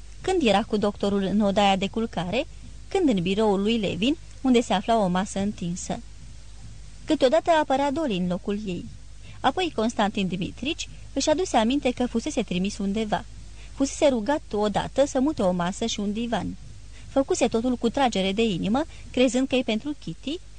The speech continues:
și abia mai târziu aflase că își pregătise patul pentru noaptea aceea. Îl trimiseră pe urmă în birou să-l întrebe ceva pe medic. Acesta îi răspunse și, după aceea,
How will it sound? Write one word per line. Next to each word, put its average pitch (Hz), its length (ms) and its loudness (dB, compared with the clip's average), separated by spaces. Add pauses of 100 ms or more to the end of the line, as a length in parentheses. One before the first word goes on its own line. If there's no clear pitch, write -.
și - 140 -2
abia 294 160 6
mai 285 160 4
târziu 277 300 0
aflase 220 420 2
că 214 120 -4
își - 160 -4
pregătise 196 580 -2
patul 202 380 -2
pentru 190 240 -2
noaptea 185 360 0
aceea. 185 480 -4 (840)
Îl 254 100 4
trimiseră 247 480 2
pe - 100 -2
urmă 202 260 4
în 196 120 4
birou 180 340 2
să-l 208 260 2
întrebe 202 340 2
ceva 180 360 2
pe 202 80 -4
medic. 208 380 -2 (680)
Acesta 349 340 2
îi 302 100 6
răspunse 233 540 2
și, 196 180 0
după 240 180 0
aceea, 202 480 0